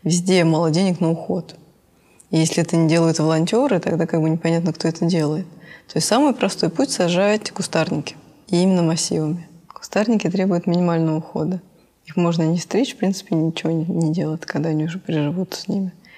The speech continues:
Любые цветники всё равно требуют ухода. То есть нельзя сказать, что не будет ухода вообще. Или же нужно просто оставлять местные луговые сообщества, например. Но мириться с тем, что в какой-то момент они кому-то будут казаться бурьяном,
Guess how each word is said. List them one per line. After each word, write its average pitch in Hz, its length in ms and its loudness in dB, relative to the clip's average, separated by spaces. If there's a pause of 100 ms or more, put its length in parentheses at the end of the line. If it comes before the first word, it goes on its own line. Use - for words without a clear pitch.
(300)
Любые 175 280 2
цветники 190 440 0
всё - 140 -2
равно 214 160 4
требуют 196 420 2
ухода. 165 460 -2 (300)
То - 80 -6
есть 160 120 -2
нельзя 170 220 2
сказать, 175 240 -2
что - 180 -4
не 165 80 2
будет 165 240 2
ухода 170 320 -4
вообще. 160 540 -4 (840)
Или 240 180 4
же 240 120 2
нужно 226 300 2
просто 190 300 0
оставлять 185 460 0
местные 175 520 0
луговые 160 380 2
сообщества, 165 680 -4
например. 156 540 -4 (760)
Но 165 80 2
мириться 175 420 2
с - 60 -4
тем, 202 200 2
что - 140 -6
в - 40 -14
какой-то 190 340 0
момент 170 340 2
они 160 160 2
кому-то 175 360 0
будут 165 160 0
казаться 170 380 -2
бурьяном, 165 580 0